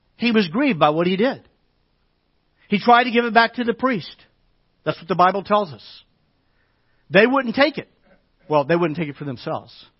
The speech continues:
He throws it into the temple. They collect the money. They use the money to buy a field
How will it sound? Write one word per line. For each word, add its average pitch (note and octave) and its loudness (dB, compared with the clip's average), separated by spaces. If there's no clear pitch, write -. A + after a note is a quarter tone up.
He G#3+ -2
throws A3+ 2
it B3+ -2
into C4+ -4
the C4 -4
temple. E3 -4
They F3 0
collect G#3 -4
the G3+ -6
money. C#3 -6
They C#3 -4
use F#3+ -6
the A#3+ -4
money G3 -2
to E3 -4
buy C#3+ 0
a B2+ -8
field A#2+ -12